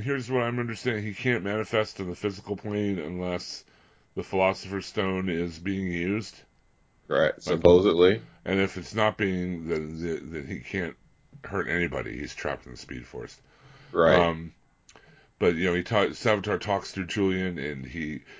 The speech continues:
Speaker 1: he delivers this, like, prophecy where he says, you know, "One of you will betray the team, one will fall, and one will suffer a fate far worse than death."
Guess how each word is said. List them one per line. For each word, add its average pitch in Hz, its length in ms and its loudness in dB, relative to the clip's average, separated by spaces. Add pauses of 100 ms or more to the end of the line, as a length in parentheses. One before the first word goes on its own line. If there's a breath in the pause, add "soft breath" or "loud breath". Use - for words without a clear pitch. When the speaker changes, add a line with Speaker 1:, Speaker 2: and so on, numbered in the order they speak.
(220 loud breath)
Speaker 1:
he 101 160 2
delivers 98 540 0
this, 92 160 -8
like, 82 200 -4
prophecy 123 840 0 (1120)
where 87 120 0
he 87 60 2
says, 85 400 2
you 92 100 0
know, 80 80 0
"One 90 280 4
of 92 160 0
you 95 140 2
will 87 120 2
betray 85 600 0
the 82 300 -8
team, 107 560 -4 (640)
one 98 280 2
will 101 140 2
fall, 76 600 4 (680)
and 85 260 -6
one 92 240 2
will 87 100 -2
suffer 87 480 -2
a 73 80 -4
fate 87 320 -4
far 87 340 0
worse 71 300 -4
than 69 200 -12
death." - 540 -14